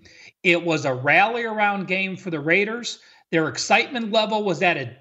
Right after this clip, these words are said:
different pitch compared to the Broncos. The home fans were excited. They rallied around A B not being there, and it was just a, uh, it was just a microcosm of enthusiasm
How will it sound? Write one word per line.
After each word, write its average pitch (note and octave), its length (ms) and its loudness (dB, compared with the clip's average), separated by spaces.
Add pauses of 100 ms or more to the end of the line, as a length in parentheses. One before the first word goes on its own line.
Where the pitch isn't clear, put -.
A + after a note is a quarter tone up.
different A3 360 -2
pitch - 320 -6
compared F#3+ 460 -2
to F3 80 -4
the D#3+ 80 -4
Broncos. G3+ 680 0 (360)
The C#3+ 100 -2
home F#3+ 340 0
fans A3+ 400 -2
were G#3 180 -2
excited. G#3 680 2 (160)
They D#3+ 100 2
rallied G3 460 4
around F#3+ 380 0
A F#3+ 160 -2
B G3 200 -4
not F3+ 240 0
being G3+ 320 -4
there, A3 360 -2 (260)
and E3+ 220 0
it F3+ 140 -2
was D#3+ 200 -4
just F#3 340 -2
a, E3+ 400 2 (220)
uh, D#3+ 340 2 (160)
it G3+ 120 -4
was E3+ 160 0
just F#3 280 -6
a D#3 320 -2
microcosm D#3+ 1080 0
of E3 280 0
enthusiasm D3 1040 -2